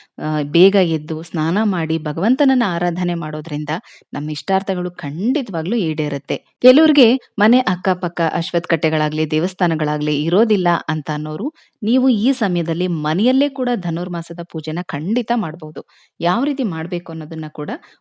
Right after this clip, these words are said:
ಮುಂದಿನ ವಿಡಿಯೋಗಳಲ್ಲಿ ನಿಮ್ಗೆ ತಿಳಿಸ್ಕೊಡ್ತೀನಿ. ಬನ್ನಿ ಈಗ ಈ ಧನುರ್ಮಾಸದಲ್ಲಿ ಬರುವಂತ ಕೆಲವು ವಿಶೇಷವಾದ ದಿನಗಳು ಯಾವ್ಯಾವ್ದು, ಆ ದಿನ ನಾವ್ ಯಾವ ರೀತಿ ಪೂಜೆ ಮಾಡ್ಕೋಬಹುದು ಅನ್ನೋದನ್ನ ತಿಳಿಸ್ಕೊಡ್ತೀನಿ. ಯಾಕಂದ್ರೆ ಕೆಲವ್ರಿಗೆ, ಆ,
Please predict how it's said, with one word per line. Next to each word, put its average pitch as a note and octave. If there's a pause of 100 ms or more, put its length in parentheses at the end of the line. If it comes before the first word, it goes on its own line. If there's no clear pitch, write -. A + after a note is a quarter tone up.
ಮುಂದಿನ D4
ವಿಡಿಯೋಗಳಲ್ಲಿ E3
ನಿಮ್ಗೆ D#3
ತಿಳಿಸ್ಕೊಡ್ತೀನಿ. D#3 (340)
ಬನ್ನಿ C4
ಈಗ F3+ (360)
ಈ C4
ಧನುರ್ಮಾಸದಲ್ಲಿ A3
ಬರುವಂತ E3
ಕೆಲವು C#4+
ವಿಶೇಷವಾದ G#3
ದಿನಗಳು D#3+ (340)
ಯಾವ್ಯಾವ್ದು, G3
ಆ B3
ದಿನ C#4+
ನಾವ್ C4
ಯಾವ F3+
ರೀತಿ F#3+
ಪೂಜೆ F3
ಮಾಡ್ಕೋಬಹುದು E3
ಅನ್ನೋದನ್ನ D#3
ತಿಳಿಸ್ಕೊಡ್ತೀನಿ. D#3 (360)
ಯಾಕಂದ್ರೆ C#4+
ಕೆಲವ್ರಿಗೆ, B3 (440)
ಆ, F#3+